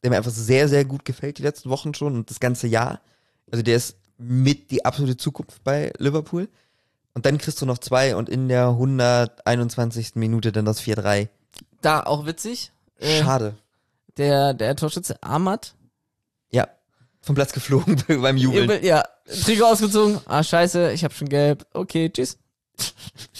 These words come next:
Speaker 1: Ey, ganz ehrlich, scheißegal. In der hunderteinundzwanzigsten Minute.
Speaker 2: Ja. Ja. Ansonsten Italien, weiß ich nicht, was war da los?
Speaker 1: N-, noch nichts, Inter spielt heute noch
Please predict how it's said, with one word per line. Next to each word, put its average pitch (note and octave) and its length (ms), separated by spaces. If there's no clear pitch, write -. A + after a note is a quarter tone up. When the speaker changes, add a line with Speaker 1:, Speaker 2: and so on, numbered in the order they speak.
Speaker 1:
Ey, B2 180
ganz C3+ 180
ehrlich, B2 400
scheißegal. A2 640
In A#2 80
der A2+ 120
hunderteinundzwanzigsten G#2+ 920
Minute. A2 280
Speaker 2:
Ja. F3+ 240
Ja. D3+ 200
Ansonsten E3 680
Italien, E3 500
weiß E3+ 220
ich C4 80
nicht, D4+ 200
was G3 140
war D#3+ 60
da D#3 80
los? G3+ 360
Speaker 1:
N-, A2+ 280
noch A#2+ 340
nichts, C#3+ 240
Inter C3+ 320
spielt C3+ 300
heute B2+ 120
noch A#2 140